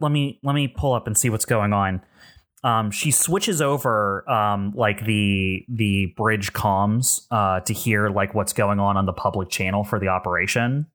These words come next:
And all of a sudden, you start hearing, like, mid-battle, you hear, like, uh, like, assault rifles going off in the background, people yelling.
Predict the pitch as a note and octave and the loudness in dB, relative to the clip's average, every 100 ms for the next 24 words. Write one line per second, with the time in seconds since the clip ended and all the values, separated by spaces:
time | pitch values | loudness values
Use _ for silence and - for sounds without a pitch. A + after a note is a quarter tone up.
0 | _ - - - C3+ D#3 F3+ D3+ D#3+ C#3 | _ -20 -18 -8 -2 0 0 0 0 0
1 | A2+ G#2 A2 B2 A2+ - B2+ A2 G#2+ G#2 | 0 -2 0 0 0 0 0 0 0 0
2 | F#2+ F2 - - _ - C#3 C3+ D3+ C3+ | 0 -2 -10 -20 _ -6 -2 0 0 -2
3 | B2 C3+ B2 B2+ B2+ A#2+ A#2 - - - | -2 0 0 2 2 2 -2 -6 -12 -2
4 | A#2+ - C3+ B2+ B2 B2+ A#2 G2 F#2+ - | 0 0 0 0 0 -2 -2 -2 -2 -10
5 | - _ _ - A2+ G2+ G2 G2+ G2+ B1+ | -18 _ _ -2 0 2 2 0 -2 -2
6 | D#2 - B2+ A2 - D3 C3 C3+ C3 C#3+ | -6 -4 -4 0 0 0 0 0 0 -4
7 | A2+ C3 B2+ B2 B2 B2 B2+ G#2+ A2+ A2 | 0 0 2 2 0 0 -2 0 0 0
8 | - A#2 A2 A2 G#2+ G#2 - C3+ B2+ A#2+ | 0 0 2 0 -2 -4 -2 -2 0 -2
9 | A#2 A2+ A2+ A2 A2 A2 | 0 2 2 0 0 -2